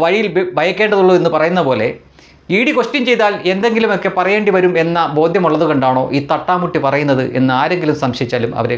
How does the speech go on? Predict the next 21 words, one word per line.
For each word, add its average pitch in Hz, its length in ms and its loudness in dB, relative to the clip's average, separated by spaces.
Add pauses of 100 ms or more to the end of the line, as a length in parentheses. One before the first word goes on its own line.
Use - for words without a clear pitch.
കുറ്റം 123 260 -4
പറയാൻ 107 220 -4
പറ്റും. - 220 -14
എന്തായാലും 180 300 0 (480)
കമ്മ്യൂണിസ്റ്റുകാരന് 214 760 0 (260)
അമ്മയുണ്ടെന്നും 185 640 0 (260)
ആ - 20 2 (140)
അമ്മയ്ക്ക് 185 400 0 (400)
മരണ-, 147 320 -2
മര-, 151 240 -2
മരണപ്പെട്ടാൽ 180 500 -2 (100)
മരണാനന്തര 185 440 0 (120)
ചടങ്ങുകൾ 170 360 0
നടത്തണമെന്നും 170 540 0 (100)
അത് 135 80 -2 (100)
വിശ്വാസപ്രകാരം 180 720 0
തന്നെ 175 180 -2
നടത്തണമെന്നും 180 560 0
ഒക്കെ 175 160 -2 (500)
ഇങ്ങനെ 175 180 0 (100)
തുറന്നു 214 340 2